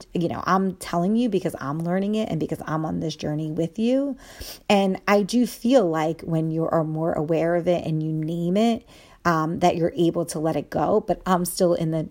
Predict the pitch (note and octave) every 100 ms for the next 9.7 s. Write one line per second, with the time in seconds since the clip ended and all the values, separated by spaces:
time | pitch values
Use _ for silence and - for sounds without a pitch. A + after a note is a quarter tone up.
0 | - F3+ E3 D#3 E3 E3 D#3+ - E3+ E3
1 | D#3 D#3+ D#3 - E3 F3+ F3+ - - -
2 | - - - - - - F#3 F3+ F3+ F#3
3 | F3+ G3 F#3 F3+ - - - - E3 D3+
4 | E3 E3+ G#3+ C4+ F4 F3+ - F#3+ C#4+ -
5 | D4+ B3 F#3 F#3 G3+ G#3+ G#3+ B3+ A#3+ F3+
6 | F3 E3 E3+ F3 - E3 E3 G#3+ G3 F#3
7 | F3 E3+ E3 E3 D#3+ - D#3 D#3 F#3+ E3
8 | E3 E3 - F3 F3 F#3 E3+ - - D#3
9 | D3+ C#3+ D#3 - A3+ C4 C#4+